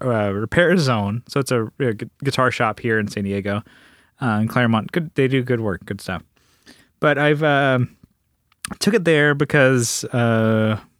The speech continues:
I wanted to get a new bone nut cut,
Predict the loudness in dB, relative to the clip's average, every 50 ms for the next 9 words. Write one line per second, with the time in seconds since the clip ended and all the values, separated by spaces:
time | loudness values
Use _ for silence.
0 | _ _ -2 0 0 2 2 2 2 2 2 0 0 0 0 0 2 2 2 0
1 | 0 -2 -2 -2 -2 -2 -4 _ _ _ -6 -4 -2 -2 -2 -2 -2 -2 -2 -4
2 | -2 -2 0 0 0 0 0 0 0 2 2 2 2 2 0 0 -2 _ _ -4
3 | -2 -2 -2 -2 -6 -16 -20